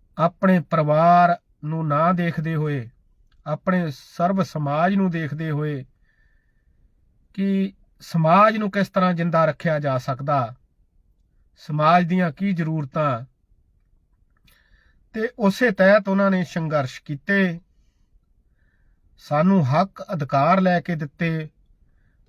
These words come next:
ਭਾਰਤ ਦੇ ਵਿੱਚ ਕਾਨੂੰਨ ਲਾਗੂ ਹੋਇਆ, ਤੇ ਪਰ ਅੱਜ ਉਸੇ ਕਾਨੂੰਨ ਤਹਿਤ ਪੂਰੇ ਭਾਰਤ ਦੇ ਵਿੱਚ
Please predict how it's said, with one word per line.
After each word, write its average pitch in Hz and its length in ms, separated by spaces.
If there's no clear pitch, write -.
ਭਾਰਤ 156 300
ਦੇ 190 180
ਵਿੱਚ 190 200
ਕਾਨੂੰਨ 175 420
ਲਾਗੂ 170 360
ਹੋਇਆ, 139 500
ਤੇ 202 100
ਪਰ 214 260
ਅੱਜ 196 200
ਉਸੇ 226 460
ਕਾਨੂੰਨ 190 420
ਤਹਿਤ 196 400
ਪੂਰੇ 160 220
ਭਾਰਤ 160 380
ਦੇ 190 180
ਵਿੱਚ 165 280